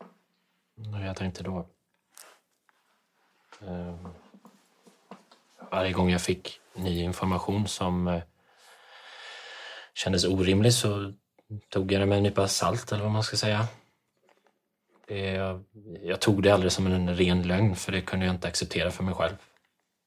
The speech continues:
Och sen blev det liksom att jag... Eftersom att jag inte tänkte, "Nej, det där stämmer inte", så, så tänkte jag istället att det kanske stämmer.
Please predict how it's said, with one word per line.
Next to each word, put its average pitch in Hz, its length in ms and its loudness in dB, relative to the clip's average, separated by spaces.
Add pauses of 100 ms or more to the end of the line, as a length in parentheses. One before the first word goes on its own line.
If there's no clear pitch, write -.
(220)
Och 98 160 -14
sen 92 220 -4
blev 87 180 -2
det 87 80 -4
liksom 90 300 -4
att 87 160 -4
jag... 87 360 -2 (1500)
Eftersom - 360 4
att 98 120 8
jag 98 100 4
inte 92 140 0
tänkte, 107 680 2 (1400)
"Nej, 95 200 4
det 92 80 4
där 87 120 2
stämmer 101 300 8
inte", 117 220 8
så, 87 260 -4
så - 220 -6
tänkte 90 340 -2
jag 87 80 0
istället 85 440 -4
att 82 120 -12
det 85 240 -8 (580)
kanske - 300 0
stämmer. - 480 -6